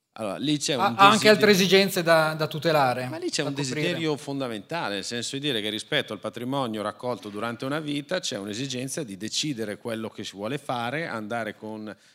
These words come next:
Speaker 1: delle indicazioni dirette, dopodiché c'è da trovare uno strumento che sia in grado di,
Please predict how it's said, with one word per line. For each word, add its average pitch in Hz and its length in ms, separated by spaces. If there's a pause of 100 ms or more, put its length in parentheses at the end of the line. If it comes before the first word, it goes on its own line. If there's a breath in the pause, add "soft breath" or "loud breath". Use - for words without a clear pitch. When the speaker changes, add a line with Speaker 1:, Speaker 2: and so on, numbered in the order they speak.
(100)
Speaker 1:
delle 110 340
indicazioni 110 720
dirette, 131 800 (180)
dopodiché 165 720
c'è - 160
da 101 140
trovare 98 340
uno 95 160
strumento 80 800
che 87 140
sia 101 200
in 92 80
grado 95 340
di, 90 320